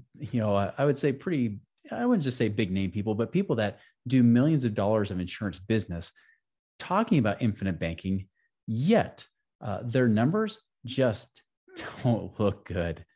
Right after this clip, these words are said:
um, not compared to what you actually could do. And I get this. Uh, remember, if, if you've heard my story before, when I first heard about infinite banking, remember, I was a financial advisor for four years,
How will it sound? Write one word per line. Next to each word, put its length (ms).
um, 300
not 160
compared 300
to 40
what 200
you 180
actually 360
could 280
do. 300
And 100
I 80
get 240
this. 340
Uh, 160
remember, 680
if, 260
if 140
you've 100
heard 140
my 120
story 300
before, 600
when 160
I 140
first 320
heard 100
about 220
infinite 280
banking, 460
remember, 300
I 80
was 160
a 80
financial 340
advisor 480
for 220
four 260
years, 400